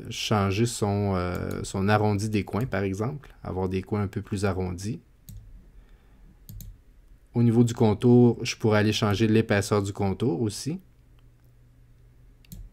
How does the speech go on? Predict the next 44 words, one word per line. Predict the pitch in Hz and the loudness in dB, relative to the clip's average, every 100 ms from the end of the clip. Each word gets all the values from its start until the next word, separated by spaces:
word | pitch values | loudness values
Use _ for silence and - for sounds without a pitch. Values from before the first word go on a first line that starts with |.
| - - - - _ - - | -20 -20 -20 -20 _ -20 -6
Et | 117 120 117 - - - | 4 4 4 -6 -20 -4
quand | 113 | -2
je | 117 | -2
suis | 113 | -2
satisfait | 107 98 - - 113 117 | -2 -2 -6 0 4 4
de | 110 101 95 | 4 4 4
l'apparence | 98 98 101 107 | 4 4 2 2
de | 110 | 2
mon | 101 | 0
rectangle, | 90 - 110 135 123 - | -2 -4 -2 0 0 -4
je | 107 | -2
clique | 95 - 120 - | -4 -4 -6 -6
sur | - 101 | -6 -4
le | 92 | -2
bouton « | 92 - 117 - | -2 0 0 -2
Fait » | - - 135 - - | -8 -2 -2 -4 -4
et | 123 | 0
c'est | 127 107 95 | 0 -2 -2
terminé. | - 113 104 82 - - - - - - - - - - - - - | 2 2 2 -4 -10 -16 -16 -16 -20 -20 -20 -20 -20 -20 -20 -12 -2
Il | 113 | 4
va | 123 | 8
me | 127 | 8
rester | 120 120 - 160 | 8 6 4 6
à | 143 | 8
aller | 117 123 | 8 8
dans | 139 120 | 8 6
ma | 113 | 8
ligne | 110 135 147 | 8 8 6
du | 120 - | 2 2
temps, | 120 135 165 - 120 | 2 2 0 -10 -10
déplacer | 110 127 131 127 117 - 143 | 4 4 6 4 4 2 2
ma | 143 110 | 4 4
tête | 120 127 | 4 6
de | 123 | 6
lecture | 107 101 - - 131 147 147 127 | 6 2 0 0 4 4 4 4
jusqu'à | 117 120 139 180 190 - 156 | 2 0 2 4 2 2 2
l'endroit | 135 123 113 113 123 139 | 6 6 6 6 6 6
où | 135 | 4
je | 120 | 2
pense | - 123 123 | 2 2 2
que | - 113 | 2 2
mon | 110 98 | 4 2
rectangle | 98 - 117 127 117 | 2 2 2 4 2
n'aura | 104 98 - 98 | 2 0 -2 -6